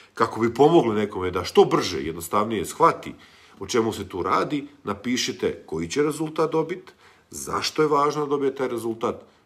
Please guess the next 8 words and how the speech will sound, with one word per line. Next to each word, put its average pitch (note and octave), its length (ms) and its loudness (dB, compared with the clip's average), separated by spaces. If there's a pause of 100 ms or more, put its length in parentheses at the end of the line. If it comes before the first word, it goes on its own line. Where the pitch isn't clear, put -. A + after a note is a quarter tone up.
(140)
i - 80 -20
poziv D2+ 380 -6
na C#2+ 60 -12
akciju. - 380 -18 (600)
Kliknite A2 400 -2
na G#2 100 -4
link A2 260 -4
ispod G#2+ 420 -6